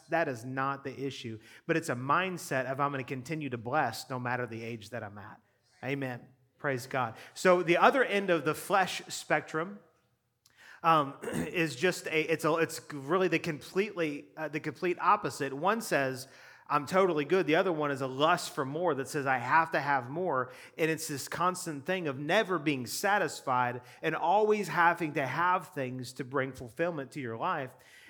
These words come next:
And it really, the, the deal with lust is that it, it says, I will be good when I have more.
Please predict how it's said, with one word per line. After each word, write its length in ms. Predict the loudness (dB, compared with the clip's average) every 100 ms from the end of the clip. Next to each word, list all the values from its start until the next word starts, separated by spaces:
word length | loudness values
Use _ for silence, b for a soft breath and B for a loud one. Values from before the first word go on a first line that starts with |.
| B
And 140 | 2
it 80 | 2
really, 360 | 2 4 4 4
the, 180 | 2
the 220 | 0 -4 -4
deal 360 | 2 6 8
with 220 | 6 4
lust 520 | 4 6 6 4 -2 -8
is 180 | -4
that 220 | 0 2 0
it, 160 | -4 -6
it 160 | -8
says, 480 | -2 4 6 6 4
I 180 | 4 4
will 140 | 4 0
be 160 | -2
good 540 | 0 0 2 0 -2 -2
when 260 | 0 0
I 260 | 2 2 2
have 500 | 0 0 0 0 -4
more. 480 | -4 -4 -4 -8